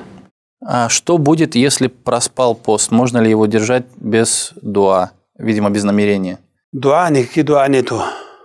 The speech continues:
Speaker 2: Просто намерение языком не надо говорить. Вечером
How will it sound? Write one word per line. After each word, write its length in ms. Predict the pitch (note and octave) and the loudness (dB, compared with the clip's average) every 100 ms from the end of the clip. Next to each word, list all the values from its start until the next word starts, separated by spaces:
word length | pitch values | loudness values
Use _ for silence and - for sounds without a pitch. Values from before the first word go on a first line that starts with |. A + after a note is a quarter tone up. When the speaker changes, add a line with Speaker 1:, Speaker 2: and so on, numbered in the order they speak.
| _ _ _ _ _ | _ _ _ _ _
Speaker 2:
Просто 260 | - F3 - | -4 -4 0
намерение 720 | D3 D#3 F3+ F3 D3+ D#3+ - _ _ _ _ | 2 2 2 2 0 -2 -6 _ _ _ _
языком 520 | C3 B2+ B2+ B2+ D#3+ | -2 0 0 0 0
не 80 | C#3 | 2
надо 200 | C#3+ C3 | 0 0
говорить. 460 | B2 A#2 A2+ A2+ G#2 _ _ _ _ _ _ | 0 2 2 0 -4 _ _ _ _ _ _
Вечером 440 | F3 F#3 D#3+ D#3 | -4 -2 0 -2